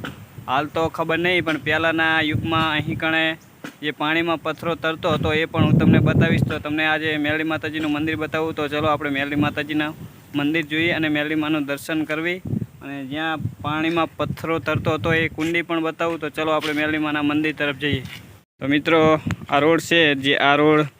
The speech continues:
સાવડાથી આવે છે અને અહીંયાથી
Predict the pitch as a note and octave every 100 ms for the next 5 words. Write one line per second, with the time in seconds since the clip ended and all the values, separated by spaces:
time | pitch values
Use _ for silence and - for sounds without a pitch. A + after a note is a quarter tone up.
0 | _ - - _ _ - D3 D#3 E3 D3+
1 | D#3 D#3 E3+ F3 D3+ C#3+ - - - C3
2 | C3+ C#3 C3+ B2 - - - - - -
3 | - - - C3+ C#3 C#3 D#3